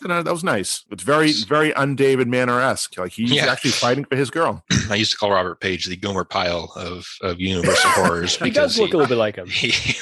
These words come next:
Speaker 2: resembles it,
Speaker 1: Totally.
Speaker 2: but that's a li-, a little unfair. He, he, he is a very good actor in this. I do wanna point out because I,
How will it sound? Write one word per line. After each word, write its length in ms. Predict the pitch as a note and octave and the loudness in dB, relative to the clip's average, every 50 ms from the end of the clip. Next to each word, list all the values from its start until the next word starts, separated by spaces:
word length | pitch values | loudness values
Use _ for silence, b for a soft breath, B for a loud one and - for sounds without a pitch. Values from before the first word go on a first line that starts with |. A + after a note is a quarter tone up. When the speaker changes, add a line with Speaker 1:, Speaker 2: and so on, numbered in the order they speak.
| - B2+ | 0 0
Speaker 2:
resembles 380 | A2 F#2+ G2+ G2 A2+ B2 B2 | 0 0 0 0 0 0 0
it, 40 | A#2 | 0
Speaker 1:
Totally. 120 | A2 G2+ G#2 | -2 -2 -2
Speaker 2:
but 80 | F2 | -2
that's 240 | G2 G2 - - - B B B B B B B B | -4 -4 -4 -4 -6 B B B B B B B B
a 60 | D3 | 2
li-, 160 | C#3+ D3 D3+ - - | 2 2 2 0 0
a 40 | D3 | 0
little 220 | C#3 C#3 B2+ A#2 G#2+ | 2 4 4 4 2
unfair. 340 | F#2+ - G#2+ F#2+ F#2 E2+ | 2 2 2 2 2 2
He, 140 | F#2+ A2 - - | 2 0 -4 -6
he, 160 | - - - _ _ - | -10 -14 -14 _ _ -8
he 120 | A#2 B2+ | -6 -4
is 120 | A#2+ G2+ G2+ | -4 -2 0
a 40 | F#2+ | 2
very 200 | G2+ F#2+ F#2 F2 | 2 2 2 2
good 140 | F2+ F2 | 0 0
actor 320 | F2+ F2+ F2 - - - F2+ | 0 -2 -2 -4 -6 -8 -8
in 120 | F2 E2+ | -6 -6
this. 280 | F2 F2 F2 - - - B B B B B B B B - - - - - | -4 -2 0 0 0 0 B B B B B B B B -6 -4 -4 0 0
I 100 | A2 A2 | 0 2
do 140 | A2+ C#3 C3+ | 4 4 4
wanna 160 | B2 A2+ G2+ | 4 4 2
point 280 | - - - G2+ F#2 F#2 | 0 0 0 2 2 4
out 240 | F2+ F2+ F2 E2+ | 2 2 0 -2
because 260 | F2+ E2+ - G2 F#2 F#2+ | -4 -4 -2 -2 0 0
I, 160 | F2+ F2+ F#2 | 0 -2 -2